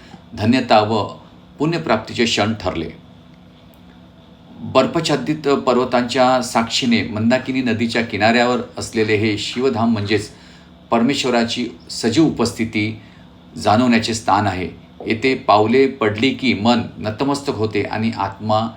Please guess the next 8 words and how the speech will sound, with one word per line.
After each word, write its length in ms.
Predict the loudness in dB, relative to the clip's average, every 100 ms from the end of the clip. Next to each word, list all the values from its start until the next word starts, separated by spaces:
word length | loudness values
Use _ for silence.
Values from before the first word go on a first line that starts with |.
| -16 -20 -20 -20 -10
शांततेत 640 | -2 0 0 0 -2 -2 -2
विलीन 340 | 0 2 2 -2 -10
होते. 400 | -10 -10 -8 -12 -12 -20 -20 -20 -20 -20 -20 -20 -20 -20 -18 -8
केदारनाथसारख्या 960 | -2 0 2 0 0 -2 0 0 0 -2 -2
तीर्थक्षेत्राला 640 | -2 0 -2 -2 0 0
भेट 320 | -2 -2 -2
देणे 220 | 0 2 2
म्हणजेच 440 | 0 0 -2 -4